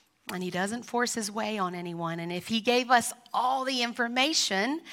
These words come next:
we'd have no choice but to fall at his feet and call him Lord and Savior. There really is some mystery. He's left room for some mystery, and that's our faith gaps the bridge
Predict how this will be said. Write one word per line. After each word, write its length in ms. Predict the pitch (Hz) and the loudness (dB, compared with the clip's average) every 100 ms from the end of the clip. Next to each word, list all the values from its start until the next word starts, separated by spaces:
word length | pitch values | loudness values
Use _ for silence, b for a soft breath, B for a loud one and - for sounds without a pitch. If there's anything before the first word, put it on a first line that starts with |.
| B B - | B B 2
we'd 180 | 269 285 | 4 6
have 320 | 254 277 269 | 6 4 4
no 220 | 262 302 | 4 4
choice 500 | - 269 302 277 269 | 2 2 4 4 2
but 160 | 240 233 | -2 -2
to 80 | |
fall 320 | 254 254 240 254 | 2 6 6 4
at 60 | |
his 180 | 247 - | -2 -4
feet 340 | - 285 294 | -4 -4 -2
and 280 | - 226 214 B B - | -4 -6 -8 B B 2
call 240 | 240 254 | 4 4
him 200 | 262 233 | 2 -4
Lord 220 | 240 254 | -4 -2
and 160 | 254 233 | -4 -4
Savior. 680 | - 277 320 302 226 180 156 _ b b b b _ _ _ _ _ _ _ _ _ _ _ _ | -4 -4 -6 -6 -8 -8 -14 _ b b b b _ _ _ _ _ _ _ _ _ _ _ _
There 140 | 208 233 | -6 -6
really 420 | 226 247 233 247 | -6 -6 -6 -6
is 140 | 226 | -4
some 340 | - 220 214 196 | -6 -6 -8 -8
mystery. 440 | 220 - - 185 | -6 -6 -6 -6
He's 280 | 170 208 185 | -4 -6 -4
left 380 | 196 202 226 214 | -2 -2 -2 -6
room 380 | 202 220 226 220 | -8 -6 -6 -8
for 140 | 202 | -6
some 280 | - 196 185 | -4 -6 -8
mystery, 520 | 175 - - 190 175 B B B | -6 -4 -4 -6 -10 B B B
and 140 | 185 185 | -4 0
that's 420 | 190 - - - B B B _ _ _ _ | 2 2 0 -2 B B B _ _ _ _
our 180 | 196 214 | -4 -4
faith 560 | - 190 185 185 - - - 165 | -4 -4 -4 -4 -6 -8 -8 -8
gaps 380 | 180 185 - | -4 -4 -4
the 120 | - 165 | -6 -6
bridge 540 | 175 170 165 170 - | -6 -4 -6 -6 -8